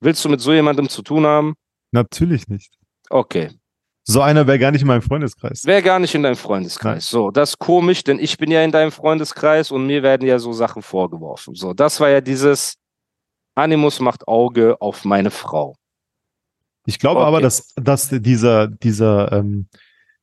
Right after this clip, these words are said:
Speaker 2: Begriff Auge machen, der wird immer, ich glaube, oft missinterpretiert oder verschieden interpretiert von, weißt du, was ich meine?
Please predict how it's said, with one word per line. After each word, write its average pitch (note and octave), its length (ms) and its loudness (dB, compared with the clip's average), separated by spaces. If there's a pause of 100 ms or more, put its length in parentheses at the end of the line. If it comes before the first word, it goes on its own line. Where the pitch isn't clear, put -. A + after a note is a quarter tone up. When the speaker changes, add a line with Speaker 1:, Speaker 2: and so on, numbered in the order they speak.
Speaker 2:
Begriff A#2 500 0 (220)
Auge D3 360 2
machen, C#3+ 520 -4 (1080)
der A2 140 0
wird D3 160 2
immer, C#3+ 460 0 (500)
ich - 140 -16
glaube, C3+ 280 2
oft - 260 -4
missinterpretiert C#3+ 960 2
oder A#2+ 180 0
verschieden D#3 500 -2
interpretiert A2 800 -2
von, A2 500 0 (720)
weißt D3+ 180 2
du, F#3 40 2
was F3+ 100 -2
ich - 80 -6
meine? G#3+ 260 -4